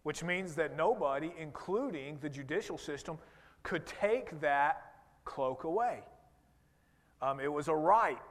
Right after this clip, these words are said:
of every Jew to have their cloak. Uh, and what Jesus is saying right here is that if somebody sues you, which, which we're not gonna get into, if you wanna get into,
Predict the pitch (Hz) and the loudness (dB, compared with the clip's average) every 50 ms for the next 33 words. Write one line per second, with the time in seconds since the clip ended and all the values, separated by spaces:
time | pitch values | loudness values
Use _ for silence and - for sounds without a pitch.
0 | - - 139 123 139 135 147 175 190 151 135 147 151 151 - - 156 143 - - | -10 -6 -4 -2 0 0 0 0 -2 -2 -2 -2 -2 -2 -2 -4 -4 -4 0 2
1 | 160 175 190 180 160 151 147 156 151 - - - - - - - - - - - | 4 6 8 8 8 8 8 6 4 0 -10 -16 -20 -20 -20 -20 -20 -20 -16 -6
2 | 131 143 143 143 - - - 185 196 220 226 - - - - - - - - - | -2 0 0 0 0 -4 -2 0 2 2 2 0 -2 -6 -10 -14 -16 -18 -20 -20
3 | - _ _ _ _ _ _ _ _ _ _ _ - - 131 135 139 139 139 139 | -20 _ _ _ _ _ _ _ _ _ _ _ -8 0 4 6 8 8 8 8
4 | 131 131 127 123 120 - - 175 180 175 170 156 143 180 220 226 220 190 165 - | 8 6 6 4 0 0 0 2 4 4 2 0 -2 -4 -4 -2 -2 -4 -2 -4
5 | 165 143 - - - 214 208 247 294 262 180 151 139 139 135 127 117 - - 123 | -4 -6 -6 -4 0 0 0 2 0 -2 -4 -4 -2 0 0 0 -2 -4 -6 -4
6 | 123 131 156 190 190 - - - - - - - _ _ - 160 156 151 165 160 | -2 -2 -2 -4 -4 -8 -18 -20 -20 -20 -20 -20 _ _ -8 -4 4 6 6 6
7 | 160 165 - 196 226 269 - - - 269 240 208 202 196 190 180 170 160 - - | 6 6 6 6 6 6 6 4 2 2 4 6 6 6 6 6 4 0 -4 -4
8 | - 233 247 240 190 127 123 117 110 117 147 180 - - - _ _ _ _ _ | -2 0 0 0 -2 -4 -6 -6 -6 -6 -6 -8 -8 -14 -20 _ _ _ _ _
9 | _ _ _ _ - 156 165 160 - - 165 - 160 160 156 - - 156 156 165 | _ _ _ _ 0 2 2 2 2 -2 -4 -2 0 -2 -2 0 0 2 2 2
10 | 185 185 - 190 175 160 151 151 143 139 139 139 - - 175 160 - 160 151 156 | 4 2 0 0 -2 -2 -2 -2 -2 -2 -4 -4 -4 -4 -4 -2 -4 -6 -6 -4
11 | 165 160 156 151 143 147 151 147 151 147 143 - - 151 147 143 135 | -2 -2 -2 -2 -2 -2 -2 -2 -2 -4 -6 -6 -6 -4 -4 -4 -4